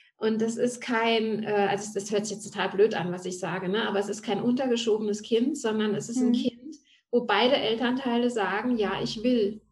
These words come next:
Speaker 1: ich
Speaker 2: Ja.
Speaker 1: will dieses Kind.“ Und, äh, kannst du uns da vielleicht, oder viele, viele, ähm, vielleicht Frauen oder auch Männer, die zuhören, wie kommt man ins Gespräch, gerade wenn sowas in Anführungszeichen so halb schon in Stein gemeißelt
Speaker 2: <laughs>
Speaker 1: war, „Wir wollen nicht“, und die,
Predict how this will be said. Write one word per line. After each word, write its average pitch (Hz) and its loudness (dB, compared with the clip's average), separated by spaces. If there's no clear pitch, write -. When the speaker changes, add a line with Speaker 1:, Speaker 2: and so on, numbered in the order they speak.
Speaker 1:
ich 233 -6
Speaker 2:
Ja. - -2
Speaker 1:
will 254 6
dieses 208 -4
Kind.“ 233 0
Und, 233 2
äh, 220 -2
kannst 226 2
du 220 0
uns 226 -2
da 196 -2
vielleicht, 294 -2
oder 220 -6
viele, 233 -2
viele, 226 -2
ähm, 220 -4
vielleicht 214 -2
Frauen 247 0
oder 233 -2
auch - -6
Männer, 240 0
die 254 -4
zuhören, 254 -6
wie 269 0
kommt 285 -2
man 254 0
ins 247 -2
Gespräch, 254 -2
gerade 254 0
wenn 240 2
sowas 233 -2
in 202 -4
Anführungszeichen 240 -2
so 226 -2
halb 240 0
schon 226 -4
in 214 -2
Stein 208 -2
gemeißelt 233 2
Speaker 2:
<laughs> - -
Speaker 1:
war, 214 -2
„Wir 208 -2
wollen 220 2
nicht“, 226 2
und 214 2
die, 214 -2